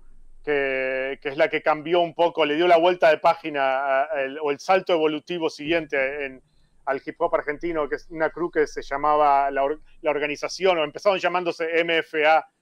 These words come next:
y, y también similar al, a lo que hacían el sindicato originalmente, que ¿te acuerdas que yo dije que el sindicato habían empezado como un grupo de fans del hip hop, que eran, eh, su intención era más que nada promover el hip hop como cultura y, y unificarlo?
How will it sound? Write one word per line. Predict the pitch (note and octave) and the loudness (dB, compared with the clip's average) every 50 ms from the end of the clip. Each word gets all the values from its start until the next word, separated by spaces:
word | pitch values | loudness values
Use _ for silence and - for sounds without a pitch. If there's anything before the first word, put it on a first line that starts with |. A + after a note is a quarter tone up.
| _ _ _ _ _ _ _ _ _ _ _ - | _ _ _ _ _ _ _ _ _ _ _ -16
y, | D3 C#3+ D3 D3 D3+ E3+ E3 | -10 -8 -6 -6 -6 -8 -8
y | D3+ - | -4 0
también | F3+ F3 F3 E3+ G#3 A3+ G#3+ G#3 - - | 0 0 2 4 2 2 2 0 -6 -16
similar | - - - F#3 F3 F#3 G#3+ G#3+ G#3+ G#3+ | -16 -10 -8 -8 -4 2 4 4 6 6
al, | G3 D#3+ - G#3+ | 4 2 0 -4
a | F3 D#3+ | -2 0
lo | D#3+ D#3 D3+ | 0 0 -2
que | D3+ | -4
hacían | - - G3+ F#3+ | -4 -4 -4 -4
el | F3 E3 C#3+ | -4 -6 -8
sindicato | - D#3+ D#3 D3 D3 - F#3+ F#3+ F#3 F3+ E3+ | -10 -16 -14 -10 -4 0 2 2 2 2 -2
originalmente, | D#3 C#3+ - - D#3 D#3+ D#3 D#3 E3+ F#3 F3+ E3+ - - C#3+ - | -2 -2 -4 -4 -2 0 0 0 0 -2 -4 -4 -4 -6 -6 -6
que | - C#3 C#3 C3 - _ _ _ _ _ _ - | -4 -4 -6 -6 -6 _ _ _ _ _ _ -4
¿te | D#3 | -4
acuerdas | C#3+ C3 F3 F3+ F3 D3 | -2 0 0 0 0 2
que | - E3+ D3+ | 2 0 0
yo | C3+ E3+ | 0 0
dije | E3 D#3+ D#3+ F3+ D3+ | -2 -2 -2 -2 -2
que | D#3+ | -2
el | C#3+ | -2
sindicato | - E3+ D#3+ D3+ D#3 - F3+ F3 F#3 | -4 -6 -8 -4 0 2 2 2 4
habían | E3+ E3 E3 E3 | 2 2 2 0
empezado | D#3+ - - - - F3 E3+ E3 - | -2 -6 -6 0 2 4 4 4 2
como | D#3 D3+ D#3 | -2 -6 -6
un | D#3+ D#3 | -4 -2
grupo | E3 F3+ F3 - E3 D#3+ | -2 -2 -2 0 2 4
de | D#3 D3 C#3+ C3 | 4 4 2 2
fans | - - - - E3+ F3 F3 - | -2 -2 0 0 0 0 -2 -2
del | - D3+ C3 - | -2 -2 -2 -2
hip | D#3 - _ - | -6 -8 _ 0
hop, | E3+ E3+ F3 _ _ _ _ _ _ _ _ _ _ _ _ | 0 0 0 _ _ _ _ _ _ _ _ _ _ _ _
que | - D#3 | -2 0
eran, | D#3 D3+ D#3 D3+ D3+ D3+ D#3 E3+ E3 | 2 2 2 2 0 -4 -10 -10 -10
eh, | C#3+ | -10
su | - - D3+ | -10 -8 -12
intención | D#3 C#3+ - D#3+ D3 - - G3 F#3+ | -8 -4 -2 -2 -2 0 -2 0 0
era | E3+ D#3 D3+ | 2 2 2
más | D#3+ D3+ | 0 -2
que | - F3 | -4 -2
nada | F3 F3+ F3 E3 - | 0 2 2 2 2
promover | E3+ D#3+ D3+ D3+ D3+ D#3 E3 F3+ F3 | 0 0 0 2 2 2 4 4 4
el | E3+ D#3 - - | 2 0 -2 -6
hip | D3+ - - | -12 -6 -2
hop | E3+ E3 D3+ C#3+ | 0 0 0 0
como | - D#3+ D3 C3+ | -4 -6 -6 -6
cultura | - C#3+ C3+ B2 - F3+ F#3+ F#3 E3+ D3+ | -8 -8 -10 -6 -4 0 2 4 4 4
y, | D3 C#3+ C#3+ | 4 2 0
y | C#3+ | -4
unificarlo? | D3+ E3 D#3+ D3 D3 C#3+ C3 - D3 C#3 - F#3 F#3+ F3+ D#3+ D#3 C#3+ B2+ - | -4 -6 -8 -8 -8 -8 -10 -12 -12 -4 0 2 2 2 2 0 -6 -6 -8